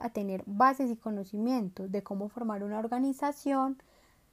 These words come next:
y en las personas que ya tienen su propia empresa, de cómo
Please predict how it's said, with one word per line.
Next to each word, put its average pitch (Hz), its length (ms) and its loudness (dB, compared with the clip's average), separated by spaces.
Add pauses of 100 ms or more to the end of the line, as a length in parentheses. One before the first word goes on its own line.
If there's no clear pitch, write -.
(240)
y 269 140 6
en 277 100 8
las 262 160 2
personas 254 460 4
que 285 180 0
ya 220 220 4
tienen 277 440 4
su 240 220 -2
propia 226 600 4
empresa, 247 760 2 (320)
de 240 220 6
cómo 247 580 4